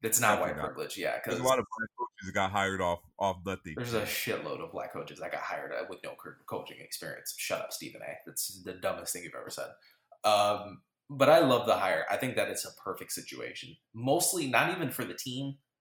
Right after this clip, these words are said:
Speaker 1: I think that it's a good situation for Kyrie Irving. That's why I like the, the hire, 'cause I think Steve Nash can take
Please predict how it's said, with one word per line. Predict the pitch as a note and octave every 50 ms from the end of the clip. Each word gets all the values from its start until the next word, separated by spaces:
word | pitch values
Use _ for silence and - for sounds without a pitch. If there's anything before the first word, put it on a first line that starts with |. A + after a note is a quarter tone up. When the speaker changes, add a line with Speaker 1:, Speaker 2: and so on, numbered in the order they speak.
| _
Speaker 1:
I | -
think | B2+ B2 B2 A#2+
that | A#2 A2+
it's | A#2 A2 A2
a | G#2+ F#2 F#2 F2+
good | F#2 G#2+ G#2 G#2 G2+
situation | - G2 F#2 F#2+ F2 E2 E2+ F2 F2 - - -
for | - - - -
Kyrie | - - - - - - G#2
Irving. | - - - - - - _ -
That's | - G2+ - -
why | F2 D2+ C#2+
I |
like | C#2+ D2 E2 - -
the, | C#2+ D2 - - - -
the | - E2
hire, | - - - - - G2+ - - -
'cause | G#2+ G#2
I | G2
think | G2 A#2 A2
Steve | - - - G#2+ G#2 F#2 F#2+
Nash | F#2+ F#2+ F2 F#2 F2 - - - - - _ _ _ _ _ _ _ _ _ _ _ _ _ -
can | - A2 G2+ G2 F#2 F2 D2+ - _ _ _ _ _
take | - - - A2+ A2+ A2+ - - -